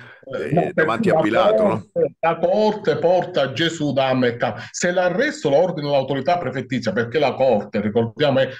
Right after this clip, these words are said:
Speaker 1: la decima parte di una legione. Ora, seicento uomini vengono inviati per arrestare Gesù. Qui una volta con una battuta ho detto, ennesima maledizione dai,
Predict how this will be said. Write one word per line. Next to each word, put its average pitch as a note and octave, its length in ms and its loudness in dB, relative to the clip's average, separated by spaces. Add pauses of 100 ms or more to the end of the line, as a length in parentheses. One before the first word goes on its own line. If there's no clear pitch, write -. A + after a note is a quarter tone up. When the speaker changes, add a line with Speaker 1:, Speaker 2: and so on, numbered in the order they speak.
Speaker 1:
la C#3 180 2
decima F#3 480 0
parte D3+ 320 0
di C3 80 -2
una B2+ 160 2
legione. A2+ 380 -2 (120)
Ora, G3 180 2
seicento G3+ 460 0
uomini A#2+ 360 0
vengono D#3 280 0
inviati D#3+ 460 2
per B2 120 -4
arrestare C3 400 0
Gesù. A2 280 -2 (140)
Qui G#3 140 2
una B2+ 100 4
volta E3 300 0
con C3 100 2
una E3+ 140 6
battuta F3 500 0
ho - 100 -2
detto, A2 320 0
ennesima B2+ 540 2
maledizione B2+ 720 2
dai, A2+ 220 2